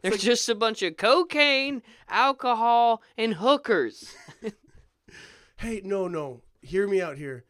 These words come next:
Speaker 2: Let's build a one million square foot facility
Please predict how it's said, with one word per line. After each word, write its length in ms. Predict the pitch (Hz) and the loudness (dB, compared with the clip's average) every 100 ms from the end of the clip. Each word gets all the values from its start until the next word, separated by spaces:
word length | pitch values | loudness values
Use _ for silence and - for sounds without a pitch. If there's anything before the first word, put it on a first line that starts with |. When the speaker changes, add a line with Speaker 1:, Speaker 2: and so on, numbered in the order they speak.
| _ _ _ _ _ | _ _ _ _ _
Speaker 2:
Let's 300 | 160 180 208 | -6 -6 -6
build 300 | 180 220 214 | -6 -6 -2
a 60 | 185 | -4
one 400 | 147 160 196 190 | -4 -6 -6 -6
million 440 | 170 170 170 165 151 | -6 -4 -6 -6 -10
square 400 | - 151 156 151 | -12 -10 -8 -10
foot 300 | - 151 - | -12 -14 -12
facility 800 | 143 - 147 135 123 120 113 | -14 -12 -10 -12 -12 -12 -14